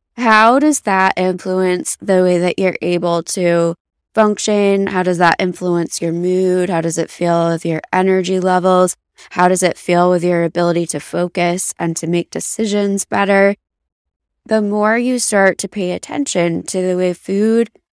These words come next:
influences the way that you show up, the more empowered you can be to fuel your body to show up the way that you want to in this world. And that is an incredibly powerful thing.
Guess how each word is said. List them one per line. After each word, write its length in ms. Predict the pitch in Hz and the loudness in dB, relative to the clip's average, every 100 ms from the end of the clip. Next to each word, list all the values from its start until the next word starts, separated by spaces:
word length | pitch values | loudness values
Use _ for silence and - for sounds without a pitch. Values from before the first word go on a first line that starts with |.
| _ _ _ _ _ _ _ | _ _ _ _ _ _ _
influences 640 | 208 220 254 269 254 262 | -2 0 0 2 0 -2
the 160 | 226 202 | -2 -2
way 180 | 180 185 | -2 -2
that 180 | 180 - | -2 -2
you 280 | 185 190 | -2 -2
show 360 | 196 - 190 180 | -2 -2 -2 0
up, 320 | 180 196 - _ _ _ _ | 0 0 -2 _ _ _ _
the 100 | 208 | -4
more 260 | 202 202 233 | 0 2 2
empowered 520 | 233 - 175 180 180 | 0 0 2 2 0
you 140 | 175 | -4
can 240 | 190 180 165 | -2 -2 -2
be 420 | 170 185 311 359 | -2 0 0 -2
to 760 | - - 196 185 180 180 180 - _ | -4 -2 2 2 2 0 -2 -6 _
fuel 340 | - 185 190 | -4 4 4
your 180 | 196 190 | 6 4
body 500 | 190 175 180 226 247 | 2 2 2 2 -2
to 420 | - 190 185 175 - | -4 -2 0 0 -4
show 300 | - 180 175 | -4 -2 0
up 160 | 175 _ _ | -2 _ _
the 140 | 190 170 | -6 -2
way 200 | 170 170 | 0 0
that 140 | 175 | -2
you 140 | 185 | -4
want 240 | 160 156 - | -4 -6 -8
to 320 | - - 208 _ _ | -8 -8 -8 _ _
in 140 | 185 180 | -4 -2
this 260 | 170 - | -2 -4
world. 460 | 175 165 95 220 - _ _ _ | -2 2 2 0 -8 _ _ _
And 260 | - 202 196 | -2 0 2
that 320 | 202 202 196 | 4 4 2
is 140 | 190 175 | 0 -2
an 80 | |
incredibly 640 | 175 165 - 185 170 165 156 | -2 -4 -6 -2 0 0 -2
powerful 600 | - 156 156 151 - 156 | 0 0 0 -2 -8 -8
thing. 460 | - 87 - 208 | -4 -4 -4 -12